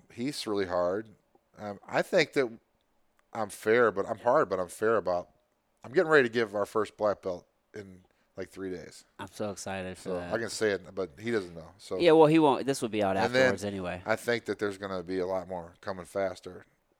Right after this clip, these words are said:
Speaker 2: Yeah.
Speaker 1: For black, because we have so many brown belts that are ready to go,
Speaker 2: Kinda
Speaker 1: be
Speaker 2: on the
Speaker 1: moved up,
Speaker 2: cusp
Speaker 1: and
Speaker 2: there.
Speaker 1: there's, we have purple belts that are moved to brown.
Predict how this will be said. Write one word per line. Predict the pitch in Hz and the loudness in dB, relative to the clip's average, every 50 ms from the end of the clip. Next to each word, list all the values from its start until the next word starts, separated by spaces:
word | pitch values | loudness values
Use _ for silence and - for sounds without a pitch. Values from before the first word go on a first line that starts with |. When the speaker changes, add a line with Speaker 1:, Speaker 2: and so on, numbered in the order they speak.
| _ _ _ | _ _ _
Speaker 2:
Yeah. | - 98 104 104 98 | -8 -4 -4 -2 -2
Speaker 1:
For | 95 | 0
black, | 95 98 98 - - - - | 0 0 0 -2 -4 -8 -6
because | 127 127 123 - 135 123 110 117 120 | -4 -4 0 2 2 2 2 0 -2
we | 113 117 120 | 0 2 2
have | 113 - | 2 0
so | - - 120 | 0 -2 -4
many | 117 117 110 | -2 -2 -4
brown | 101 90 101 104 110 107 101 | -4 -4 -4 -2 -2 -2 -2
belts | 101 98 98 - | -2 -2 -2 -2
that | - 98 | -4 -6
are | 92 90 | -6 -4
ready | 90 95 92 92 92 90 | -2 -2 -2 -2 -2 -4
to | 90 | -8
go, | 82 - 95 90 85 | -8 -6 -6 -6 -6
Speaker 2:
Kinda | - - 95 | -8 -10 -8
Speaker 1:
be | 98 | -8
Speaker 2:
on | 98 95 95 | -6 -6 -6
the | 95 | -6
Speaker 1:
moved | 92 90 - | -6 -4 -2
up, | 92 92 | -2 -2
Speaker 2:
cusp | 90 - - | -2 -2 -6
Speaker 1:
and | 95 95 | -10 -8
Speaker 2:
there. | 95 | -8
Speaker 1:
there's, | 92 92 - - _ _ _ _ 101 | -8 -8 -10 -14 _ _ _ _ -10
we | 98 | -10
have | 90 - | -8 -2
purple | - 113 101 92 | -2 -2 -2 -2
belts | 92 95 92 - | -4 -6 -6 -6
that | - 95 | -8 -12
are | 92 | -14
moved | 87 95 92 87 | -12 -14 -14 -16
to | 90 85 _ _ | -18 -20 _ _
brown. | - 95 95 95 92 90 | -12 -12 -10 -10 -12 -12